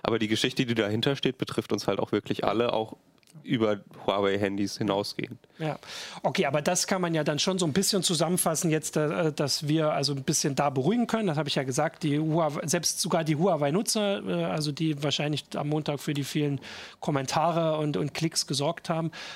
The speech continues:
Speaker 2: Und dass die, die restliche Geschichte, da kann man so ein bisschen spekulieren oder man kann darauf hinweisen, auf die Schwierigkeiten. Die Geschichte zu Arm war auch wieder viel gelesen, aber mehr so auf dem Niveau, wie wir es kennen. Das ist wieder so ein bisschen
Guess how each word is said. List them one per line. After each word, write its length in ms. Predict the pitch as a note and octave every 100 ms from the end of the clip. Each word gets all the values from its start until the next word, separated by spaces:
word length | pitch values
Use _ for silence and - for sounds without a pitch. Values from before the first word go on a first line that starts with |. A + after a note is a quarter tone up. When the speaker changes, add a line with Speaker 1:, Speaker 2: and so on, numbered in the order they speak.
| -
Speaker 2:
Und 180 | A3+ D3+
dass 220 | D3+ -
die, 260 | - D3 D#3
die 140 | D#3+ C#3+
restliche 460 | D#3 G3 G#3+ F3+ F#3+
Geschichte, 440 | E3+ F#3+ E3+ E3
da 100 | D3+
kann 160 | - D3
man 140 | C#3+
so 100 | C#3
ein 60 | C#3
bisschen 260 | C#3 D3
spekulieren 640 | B2+ - B2+ C3 C3+ A#3+ G#3+
oder 140 | D#3+
man 140 | D3 C3+
kann 160 | D3+
darauf 260 | - C3 -
hinweisen, 480 | F3 G#3+ G3+ F3+ F3+
auf 140 | D3
die 120 | -
Schwierigkeiten. 640 | C3 E3+ F#3 - E3+ E3+ D#3
Die 80 |
Geschichte 360 | D3 - D3+ D#3+
zu 160 | - D#3
Arm 260 | C#3 E3
war 240 | D3 C#3+ D3 D3+ - -
auch 220 | D#3 D3+
wieder 160 | D#3 C#3
viel 220 | - E3
gelesen, 320 | D#3 D#3 D3+
aber 140 | C#3 C3+
mehr 180 | C#3+ C#3+
so 120 | C#3+
auf 120 | C3+
dem 160 | D3 C#3
Niveau, 340 | C3+ C#3+ D3
wie 140 | C3+
wir 100 | C3+
es 160 | D#3 -
kennen. 300 | - G3 A3
Das 180 | E3 -
ist 140 | -
wieder 180 | E3 D3+
so 100 | C#3+
ein 60 | C#3
bisschen 340 | C3+ D3+